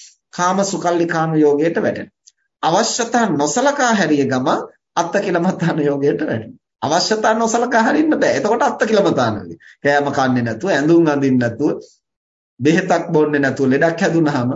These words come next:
ගෙයක් දොරක් හදා ගන්න නැතුව, අ, අලු ගොඩේ වැලි ගොඩේ මහ පාරේ ළඟිනි. එතකොට ඒ තැනත්තා අත්තකිලමතාන යෝග. ඒ අවශ්‍යතා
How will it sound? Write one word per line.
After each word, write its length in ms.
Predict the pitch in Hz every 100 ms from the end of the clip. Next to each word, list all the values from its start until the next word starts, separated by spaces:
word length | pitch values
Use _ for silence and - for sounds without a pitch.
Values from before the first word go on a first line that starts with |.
| -
ගෙයක් 280 | 139 170 165
දොරක් 320 | 175 160 170
හදා 240 | 147 147
ගන්න 200 | 139 135
නැතුව, 300 | 131 131 151 143 - - _
අ, 240 | 135 131
අලු 200 | - 151 170
ගොඩේ 300 | 165 160 151
වැලි 200 | 147 147
ගොඩේ 300 | 143 143 143
මහ 180 | 139 147
පාරේ 300 | - 135 131
ළඟිනි. 380 | 131 127 131 151 - _ - _ _ _ -
එතකොට 480 | - 202 233 247
ඒ 160 | 262 202
තැනත්තා 460 | 202 208 202 - 214
අත්තකිලමතාන 760 | - - 165 143 127 110 98 87
යෝග. 240 | 76 71 - _ _ _ _ _ _ _ _ _ _ _ _ _ _ _ _ _ -
ඒ 120 | 151
අවශ්‍යතා 580 | 131 180 226 233 277